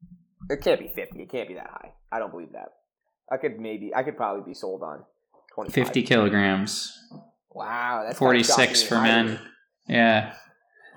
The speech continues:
Speaker 2: But, like, that's less than a quarter.
Speaker 1: Yeah, so don't get, don't get caught, but I think if you kick it in the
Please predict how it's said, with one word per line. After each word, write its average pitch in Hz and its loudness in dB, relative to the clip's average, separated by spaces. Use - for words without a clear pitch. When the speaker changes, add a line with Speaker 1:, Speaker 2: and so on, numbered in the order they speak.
Speaker 2:
But, - 6
like, 101 4
that's 170 6
less 120 0
than 101 -2
a 90 -4
quarter. 110 0
Speaker 1:
Yeah, 165 6
so - -2
don't 147 2
get, 135 -2
don't 165 4
get 147 -4
caught, 156 4
but 123 0
I 123 4
think 156 -4
if 135 -10
you 123 -12
kick - -6
it 156 -4
in 107 -14
the 104 -14